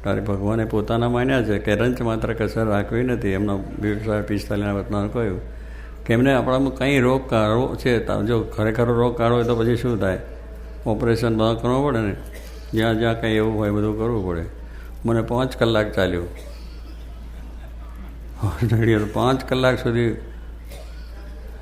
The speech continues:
બસ, પછી કશું નહીં. શું થાય છે, કોણ કરે છે, કેવી રીતે કરે છે, ઉભી રહ્યા, ઉભી રહ્યા. તો કહેવાનું શું કે પેલા ડૉક્ટરને ખબર છે કે આ બધું કરવાનું છે, તો આપણે જો પડ્યા રહ્યા તો સીધું થયું, ને ના પડ્યા હોત તો જય સ્વામિનારાયણ થયા.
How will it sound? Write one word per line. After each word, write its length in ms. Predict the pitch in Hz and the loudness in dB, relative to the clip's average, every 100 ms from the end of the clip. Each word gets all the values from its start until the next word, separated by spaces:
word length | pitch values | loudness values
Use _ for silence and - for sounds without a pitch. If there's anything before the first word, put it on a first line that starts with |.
| - | -6
બસ, 240 | 135 120 101 101 | 0 0 0 -2
પછી 260 | 117 117 117 | -2 0 0
કશું 380 | 113 117 131 127 | 2 2 4 4
નહીં. 120 | 117 | 4
શું 260 | - 135 131 | 4 2 4
થાય 260 | 117 113 | 4 4
છે, 180 | 120 120 | 4 2
કોણ 320 | 117 117 120 | 2 0 0
કરે 280 | 120 117 117 | 2 4 4
છે, 160 | 120 117 | 2 2
કેવી 260 | 117 120 | 4 4
રીતે 160 | 120 117 | 4 2
કરે 340 | 120 110 113 | 4 4 4
છે, 160 | 110 104 - - - - 143 | 4 2 -2 -10 -14 -6 0
ઉભી 120 | 151 | 4
રહ્યા, 200 | 123 95 | 4 4
ઉભી 200 | 92 98 | 2 0
રહ્યા. 120 | 90 85 - - - - 120 | -2 -4 -10 -14 -14 -4 0
તો 80 | |
કહેવાનું 460 | 113 107 110 139 147 | 2 4 4 4 4
શું 200 | 151 147 | 4 2
કે 120 | 113 | 2
પેલા 260 | 113 117 120 | 0 0 0
ડૉક્ટરને 800 | 110 104 - 127 123 123 123 - - - - | 2 0 0 2 4 4 2 -4 -12 -12 -2
ખબર 260 | 131 151 147 | 2 2 2
છે 180 | 123 | 2
કે 80 | 120 | 2
આ 80 | 110 | 2
બધું 320 | 113 120 117 | 2 0 0
કરવાનું 500 | 110 110 135 139 117 | -2 0 0 2 2
છે, 120 | 107 104 | 2 0
તો 120 | 117 | -2
આપણે 320 | 110 123 120 | -2 0 0
જો 120 | 120 | 0
પડ્યા 340 | 117 113 131 135 | 0 2 2 4
રહ્યા 200 | 123 117 | 2 2
તો 180 | 120 | 0
સીધું 360 | 117 117 113 127 | 0 0 2 0
થયું, 300 | 127 127 107 | 2 2 2
ને 120 | 107 | 2
ના 240 | 110 120 120 | 2 2 2
પડ્યા 280 | 120 113 104 | 2 0 0
હોત 120 | 104 | 0
તો 100 | 117 | -2
જય 220 | 127 120 | 0 0
સ્વામિનારાયણ 480 | - 104 95 92 87 | -2 -4 -4 -4 -6
થયા. 180 | 87 | -8